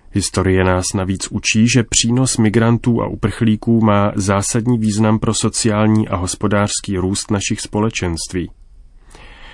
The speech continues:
A tak je tomu i dnes. Jejich práce, obětavost a mládí a nadšení obohacují komunity, které je přijímají. Tento přínos by však mohl být mnohem větší,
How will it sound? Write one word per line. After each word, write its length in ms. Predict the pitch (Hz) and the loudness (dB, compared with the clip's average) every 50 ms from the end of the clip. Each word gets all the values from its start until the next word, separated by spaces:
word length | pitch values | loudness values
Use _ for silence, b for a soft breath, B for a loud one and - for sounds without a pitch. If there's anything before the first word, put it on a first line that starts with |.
| B B B B | B B B B
A 120 | 104 92 | -2 0
tak 240 | - - 107 - - | 0 0 -2 2 0
je 60 | 123 | 0
tomu 260 | 120 - 120 117 110 | 2 2 2 2 2
i 100 | 110 110 | 0 0
dnes. 280 | 107 107 104 101 92 - - - - - b b b b b b b b | 2 2 2 2 2 0 -4 -8 -8 -10 b b b b b b b b
Jejich 280 | - 101 95 92 - - | 0 0 0 0 -2 -2
práce, 560 | - 107 104 104 107 107 - - - 117 113 - - - | 0 2 2 4 2 0 -2 0 0 0 -2 -2 -10 -6
obětavost 760 | - 110 98 104 107 107 - - 113 98 101 107 104 - - - | -4 -2 2 2 2 2 4 2 0 2 2 0 -2 -2 -6 -8
a 100 | - 95 | -6 -4
mládí 680 | 92 90 92 95 95 95 98 95 98 107 107 110 110 B B B B B B B B B | -2 0 0 2 2 2 2 2 2 2 2 2 0 B B B B B B B B B
a 60 | - 98 | -4 -2
nadšení 680 | 95 101 107 - - - - 127 113 104 92 85 80 B B B B | 0 0 0 0 0 0 2 4 4 4 2 0 -4 B B B B
obohacují 640 | 107 101 107 110 107 113 - - - 123 120 113 107 | -4 0 0 2 2 0 -2 0 0 2 2 2 2
komunity, 640 | - 110 104 101 101 101 101 104 - - 120 117 113 | 2 2 2 4 4 2 2 0 0 0 0 0 0
které 360 | - - - 113 113 110 113 | -2 -4 -2 -2 0 0 0
je 100 | 113 110 | 0 0
přijímají. 580 | 107 - - 107 87 78 80 78 76 78 76 76 - - _ _ - _ _ - - - - - - - - - - _ | 0 -2 -2 -2 -2 -4 -6 -8 -8 -10 -10 -12 -14 -20 _ _ -20 _ _ -20 -20 -20 -20 -20 -20 -20 -20 -20 -10 _
Tento 280 | - 92 87 - 92 | -4 -4 -2 -2 -4
přínos 460 | 80 - - 98 92 92 92 92 87 | -2 0 0 2 2 2 2 0 0
by 120 | 101 104 95 | -2 -4 -4
však 280 | - - 120 107 - | -2 -2 -4 -2 0
mohl 160 | 120 110 120 127 | 0 0 0 2
být 200 | 117 120 110 - | 2 2 2 2
mnohem 280 | 113 120 131 139 127 | 2 2 4 4 4
větší, 520 | 104 104 101 104 101 - - 127 123 123 | 4 4 2 2 0 0 2 4 4 4